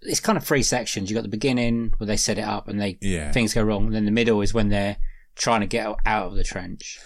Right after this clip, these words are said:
Speaker 2: It is very much like two movies in, in one, isn't it? There's a very distinctive
Speaker 1: Yeah.
Speaker 2: difference.
Speaker 1: And one of them's being led by Jason Statham. The other one's, the other one's being led by Jing Wu. I
Speaker 2: Yeah,
Speaker 1: kind of find.
Speaker 2: true. Yeah. He could be right there.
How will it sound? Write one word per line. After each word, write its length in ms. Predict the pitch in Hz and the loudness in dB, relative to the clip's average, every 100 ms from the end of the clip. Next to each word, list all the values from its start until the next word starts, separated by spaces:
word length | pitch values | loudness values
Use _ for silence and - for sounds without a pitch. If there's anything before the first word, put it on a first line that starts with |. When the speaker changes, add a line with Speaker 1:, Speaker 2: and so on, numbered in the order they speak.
| - - - 143 | -12 -6 -2 0
Speaker 2:
It 120 | 143 | 2
is 180 | 160 - | 2 2
very 180 | 156 135 | 2 2
much 220 | 120 - | 0 -2
like 120 | - | -2
two 500 | - - 110 101 95 - | -2 0 2 2 0 -6
movies 520 | 95 98 95 85 82 | -4 0 0 0 -2
in, 300 | 90 87 90 - _ - | -2 -2 -4 -6 _ -10
in 220 | 87 85 | -6 -4
one, 260 | 95 73 82 | -2 -2 -4
isn't 220 | - 73 | -6 -10
it? 140 | 78 - _ - | -12 -16 _ -8
There's 140 | 98 | -4
a 40 | |
very 160 | 104 120 | 0 0
distinctive 840 | 104 101 - - 190 175 87 107 90 | 0 0 0 2 2 2 0 -4 -4
Speaker 1:
Yeah. 40 | - | -2
Speaker 2:
difference. 460 | 101 - 76 73 | -4 -4 -8 -8
Speaker 1:
And 160 | - 131 | -2 2
one 120 | 175 | 2
of 60 | 160 | 2
them's 220 | 143 117 | 2 2
being 160 | 135 120 | 0 0
led 180 | 117 | 0
by 140 | 107 107 | 0 -2
Jason 300 | 110 - - | -2 -4 -4
Statham. 500 | - 113 - 85 - - | -2 -4 -4 -8 -8 -6
The 60 | |
other 140 | 98 131 | -4 -2
one's, 220 | 107 95 | -2 -2
the 260 | 107 - 127 | 2 4 4
other 100 | 131 | 4
one's 160 | 117 | 2
being 220 | - 120 113 | 2 2 2
led 260 | 110 110 | 2 0
by 300 | - 107 107 - _ _ | 0 0 0 -4 _ _
Jing 340 | - - 120 | -8 -4 0
Wu. 340 | 120 147 127 - - | 2 2 2 2 2
I 60 | - - | -4 -6
Speaker 2:
Yeah, 260 | 113 117 98 | 0 2 2
Speaker 1:
kind 160 | 87 | 2
of 60 | 101 | 0
find. 400 | - 98 107 87 80 | -2 0 0 0 0
Speaker 2:
true. 100 | - - - - - | -2 -2 -6 -12 -6
Yeah. 500 | 113 107 101 87 85 - _ _ | -2 0 0 0 -4 -8 _ _
He 160 | 110 | -6
could 160 | 101 92 | -6 -8
be 80 | 85 | -8
right 200 | 85 85 | -8 -8
there. 240 | 76 80 | -10 -12